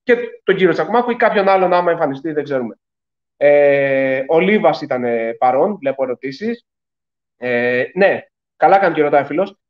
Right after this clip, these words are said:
Το είπε ο κύριος Κούρας αυτό. Το πλάνο του είναι να, του κυρίου Τσακουμάκου, όπως το μεταβίβασε στον κύριο Σκούρα και ο Σκούρας το μεταβίβασε σήμερα στον κόσμο του Πανιωνίου, είναι ότι,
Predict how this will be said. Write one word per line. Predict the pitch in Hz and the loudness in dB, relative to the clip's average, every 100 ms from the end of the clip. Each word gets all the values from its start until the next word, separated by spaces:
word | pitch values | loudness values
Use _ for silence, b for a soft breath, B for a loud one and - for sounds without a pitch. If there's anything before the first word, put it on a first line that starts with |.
| _ - | _ -2
Το | 196 | 0
είπε | 214 | 2
ο | |
κύριος | 226 220 - | 2 0 0
Κούρας | 240 233 156 | 2 4 2
αυτό. | 123 - 135 160 196 _ _ _ | -4 -6 -4 -4 -6 _ _ _
Το | 170 | -8
πλάνο | 175 208 240 226 | 0 2 2 0
του | 240 | -2
είναι | 226 156 | -2 -2
να, | 151 147 143 143 143 143 | 0 0 0 0 -2 -4
του | - | -6
κυρίου | 151 175 | -6 -4
Τσακουμάκου, | 208 202 180 202 214 | -2 -4 0 2 0
όπως | 208 208 | -4 -6
το | 190 | -4
μεταβίβασε | 170 175 208 196 | -2 0 0 -2
στον | - 160 | -4 -6
κύριο | 190 180 | -4 -4
Σκούρα | - 202 | -2 -2
και | 196 | -2
ο | 165 | -6
Σκούρας | 202 190 - | -6 -6 -4
το | 156 | -4
μεταβίβασε | 160 156 165 175 165 | -2 -4 -4 -6 -10
σήμερα | - 175 165 | -8 -4 -4
στον | 160 151 | -4 -6
κόσμο | 170 160 | -6 -6
του | 156 | -6
Πανιωνίου, | 135 127 165 196 | -6 -6 -2 0
είναι | 208 208 | 0 0
ότι, | 208 208 170 | 0 -2 -14